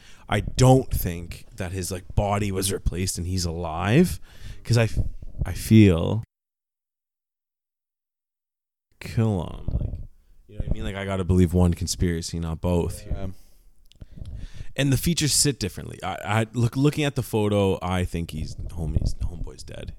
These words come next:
Speaker 1: He's
Speaker 2: Yeah.
Speaker 1: swimming with the fishes.
Speaker 2: Yeah.
Speaker 1: Dead men don't talk.
Speaker 2: No. That's the thing. Right now, the case is closed.
Speaker 1: It's done.
Speaker 2: They don't have to
Speaker 1: It's
Speaker 2: worry about
Speaker 1: done.
Speaker 2: it anymore,
Speaker 1: I,
Speaker 2: right?
Speaker 1: exactly. And
Speaker 2: How
Speaker 1: these
Speaker 2: many
Speaker 1: poor women.
Speaker 2: And how many people profited from that? Or not profited from it, but, like,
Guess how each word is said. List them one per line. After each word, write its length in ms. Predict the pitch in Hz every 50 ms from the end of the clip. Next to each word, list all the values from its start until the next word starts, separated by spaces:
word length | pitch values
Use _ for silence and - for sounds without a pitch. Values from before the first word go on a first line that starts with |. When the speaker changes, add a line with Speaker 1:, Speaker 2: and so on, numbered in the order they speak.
| -
Speaker 1:
He's 120 | - - -
Speaker 2:
Yeah. 60 | -
Speaker 1:
swimming 180 | 98 87 85
with 120 | 82 73 -
the 60 | -
fishes. 460 | - - - 80 - - - - - - - -
Speaker 2:
Yeah. 60 | - -
Speaker 1:
Dead 180 | - 104 107 107
men 180 | 110 113 113
don't 200 | 104 113 113 110
talk. 320 | - 127 117 95 - - - - - - 139 123 -
Speaker 2:
No. 340 | 120 123 113 98 - - - - - - - - - - - - - - - - - - - -
That's 180 | - 123 - -
the 60 | 135
thing. 200 | - 165 151 127
Right 160 | 107 113 120
now, 140 | 113 113 117
the 80 | 107 107
case 260 | - - 117 110 -
is 80 | 107 -
closed. 520 | - 131 127 - - - - - - - - - _ -
Speaker 1:
It's 140 | - -
done. 300 | - 139 143 131 95 80
Speaker 2:
They 60 | - 143
don't 60 | 131 -
have 80 | -
to 100 | - -
Speaker 1:
It's 220 | 117 98 - - -
Speaker 2:
worry 120 | 123 113
about 40 | 98
Speaker 1:
done. 100 | 80 78 - - - - - -
Speaker 2:
it 40 | 92
anymore, 180 | - 107 107 -
Speaker 1:
I, 20 |
Speaker 2:
right? 120 | - - - -
Speaker 1:
exactly. 540 | 104 98 95 92 101 95 95 95 - - -
And 80 | 123 131
Speaker 2:
How 20 | 135
Speaker 1:
these 80 | - -
Speaker 2:
many 120 | - - 110
Speaker 1:
poor 280 | 131 143 156 160 143 120
women. 440 | 110 117 131 135 120 101 - - - - -
Speaker 2:
And 120 | 127 123
how 100 | 123 131
many 160 | 139 147 143 135
people 280 | 120 143 131 127 117 101
profited 500 | - 123 113 120 123 - 104 98 90 -
from 160 | - 73 67
that? 220 | 53 50 50 50 -
Or 80 | 120 131
not 140 | 147 127
profited 420 | - - 110 98 98 - 95 92 87
from 140 | - 90 87
it, 80 | 92 -
but, 220 | - 101 87 -
like, 300 | 92 95 95 92 - -